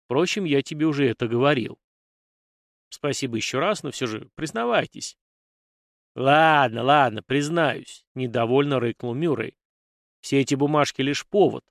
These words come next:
На самом деле мне просто хотелось посмотреть тебе в глаза, в твои кристально честные, аху, отставить бесстыжие зенки". "Ну и как, помогло?"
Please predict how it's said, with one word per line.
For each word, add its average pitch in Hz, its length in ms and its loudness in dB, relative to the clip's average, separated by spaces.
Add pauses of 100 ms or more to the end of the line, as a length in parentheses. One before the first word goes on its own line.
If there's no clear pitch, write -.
(400)
На 139 180 2
самом 135 340 2
деле 135 200 2
мне 135 140 2
просто 127 300 -4
хотелось 131 440 0
посмотреть 131 560 -2
тебе 135 220 0
в 113 100 -2
глаза, 131 540 2 (420)
в - 20 -20
твои 143 240 6
кристально 143 640 2
честные, 156 500 2
аху, 151 340 2 (120)
отставить 135 800 2 (120)
бесстыжие 147 920 2
зенки". 139 600 -4 (880)
"Ну 127 140 -6
и 123 60 -2
как, 117 200 -6
помогло?" 120 460 -4